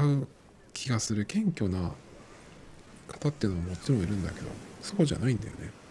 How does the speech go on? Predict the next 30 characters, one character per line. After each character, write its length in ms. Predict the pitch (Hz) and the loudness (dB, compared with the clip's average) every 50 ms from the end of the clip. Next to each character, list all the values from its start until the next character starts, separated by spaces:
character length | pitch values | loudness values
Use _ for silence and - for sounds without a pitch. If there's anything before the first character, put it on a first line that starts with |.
| - - - - - - - - - | -20 -20 -20 -20 -20 -20 -10 -4 -2
じ 140 | 101 104 135 | 2 4 4
ゃ 60 | 120 | 6
あ 40 | 117 | 6
な 80 | 156 208 | 6 6
ん 100 | 233 214 | 6 6
で 80 | 151 | 4
こ 140 | - - 110 | 4 6 4
う 40 | 107 | 4
い 20 | |
う 40 | 104 | 4
の 60 | 101 | 4
が 60 | 90 | 2
起 180 | 82 - - - | 0 -2 -4 -4
き 20 | |
て 100 | - 98 | -4 -2
る 100 | 78 - | -2 -2
か 100 | - - | -4 -6
っ 40 | - | -6
て 180 | - - - - | -6 -8 -10 -12
い 20 | |
う 40 | - - - | -10 -8 -6
と、 80 | 92 85 - - - - - - - - - - - - - - - - - - - - - - - - - - - - 107 | -4 -4 -4 -6 -10 -14 -18 -20 -18 -18 -18 -18 -16 -16 -16 -16 -16 -18 -20 -20 -20 -20 -20 -20 -20 -20 -20 -20 -8 -4 0
原 140 | 110 131 139 | 4 6 6
因 200 | 151 160 147 147 | 6 8 6 6
は 60 | 151 | 6
僕 340 | 143 147 147 - - 104 92 | 4 2 -2 -2 0 0 0
は 140 | 85 78 - - - - | 2 0 -2 -6 -12 -14
二 180 | - - 160 151 | -4 -2 -2 0
つ 160 | - - | 0 0
あ-、 60 | 156 | -2